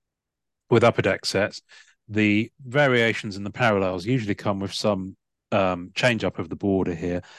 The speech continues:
but also of the finish. So in every pack, we got either a purple or a red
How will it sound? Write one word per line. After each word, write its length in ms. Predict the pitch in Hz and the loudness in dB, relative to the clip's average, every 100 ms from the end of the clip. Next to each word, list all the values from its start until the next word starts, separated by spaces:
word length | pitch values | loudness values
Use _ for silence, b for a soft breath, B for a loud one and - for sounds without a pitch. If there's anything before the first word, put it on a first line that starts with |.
| B | B
but 120 | - 107 | 2 6
also 300 | 113 - 101 | 6 6 4
of 100 | 85 | 2
the 60 | |
finish. 500 | - - 92 82 - - | -4 0 0 0 -8 -6
So 340 | - 117 98 90 B B B - - | -2 4 4 4 B B B -10 4
in 260 | 147 147 - | 6 6 4
every 460 | 160 185 170 147 135 | 6 8 6 4 4
pack, 540 | - - 104 98 - - _ _ _ _ _ - | 4 2 2 0 -8 -20 _ _ _ _ _ -2
we 160 | 113 | 0
got 260 | 110 120 113 | 2 0 0
either 320 | 127 127 113 | 0 0 0
a 40 | 113 | -2
purple 580 | - 170 170 - 98 95 | -2 2 2 0 -8 -8
or 240 | 110 107 | -4 -2
a 100 | 107 | 0
red 320 | 113 117 101 | 0 2 0